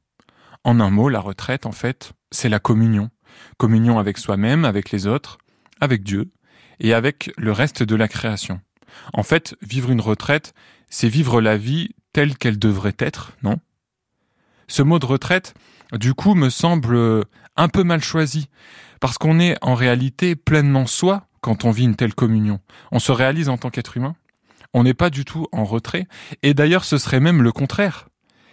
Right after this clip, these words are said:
C'est lorsqu'on ne sait plus que consommer ou que briller ou qu'accaparer que l'on se retire véritablement de notre appel de femme ou d'homme libre et incarné. Alors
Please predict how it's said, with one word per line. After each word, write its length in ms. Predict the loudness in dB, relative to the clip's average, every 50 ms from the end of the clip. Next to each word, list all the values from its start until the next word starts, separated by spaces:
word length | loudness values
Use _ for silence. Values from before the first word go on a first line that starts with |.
| _ _ _ _
C'est 180 | -2 0 2 4
lorsqu'on 460 | 4 2 0 0 -6 -2 0 2 4
ne 160 | 4 4 2
sait 220 | 2 0 -2 -2
plus 360 | -4 -2 -4 -4 -2 -2 -4 -6 _ _ _ _ _ _ _ _ _ _ _ 0
que 180 | 2 2 2 2
consommer 640 | 0 -2 -4 -2 0 2 2 4 4 2 2 0 -2 -4
ou 100 | -6 -6
que 220 | -4 0 0 0
briller 540 | 0 0 0 0 0 0 0 0 -2 -2 -4 _ _ -20 -20 -16 -4 -2
ou 180 | 0 0 -2 -2 -2
qu'accaparer 680 | -2 -2 0 0 0 -2 0 0 -2 0 0 -4 -8 -10 _ _ _ _ _ _ 0
que 80 | 2
l'on 140 | 2 4 2
se 160 | 0 0 0 0
retire 540 | 0 2 2 0 0 0 0 -2 -2 0
véritablement 920 | 0 0 0 0 0 -2 0 0 0 0 2 0 0 0 0 0 0 -2 -2
de 160 | 0 0 2
notre 300 | 2 2 2 0 -2 -4
appel 320 | -2 0 0 0 0 0
de 140 | 0 -2 -4
femme 320 | -2 0 0 2 2 2 0
ou 80 | -2
d'homme 320 | 0 2 2 2 2 0 -4 _ _ _ _ -8
libre 320 | -4 0 0 2 2 2 2
et 40 |
incarné. 480 | 2 2 0 -2 -4 -4 -4 -4 -6 -8 _ _ _ _ _ _ _ _ _ _ -20 -20 -20 -20 -20 -20 -20 -18 -8 -2
Alors 400 | 0 2 2 2 0 0 -4 -10